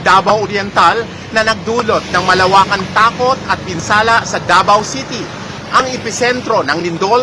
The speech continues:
ay nasa layong apatnapu't apat kilometro hilagang silangan ng bayan ng Manay na may lalim twenty kilometro. Isang viral video ang nakuhanan ang pagyanig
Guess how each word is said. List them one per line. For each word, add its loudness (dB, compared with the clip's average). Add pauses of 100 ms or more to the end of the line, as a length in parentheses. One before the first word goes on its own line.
ay -2
nasa 0
layong 2
apatnapu't 0
apat 0
kilometro -2 (240)
hilagang 2
silangan 0
ng -4
bayan 2
ng -6
Manay 0 (320)
na -2
may 0
lalim 2 (160)
twenty 0
kilometro. 0 (400)
Isang 2
viral 4
video -6
ang -6
nakuhanan 0
ang -2
pagyanig 2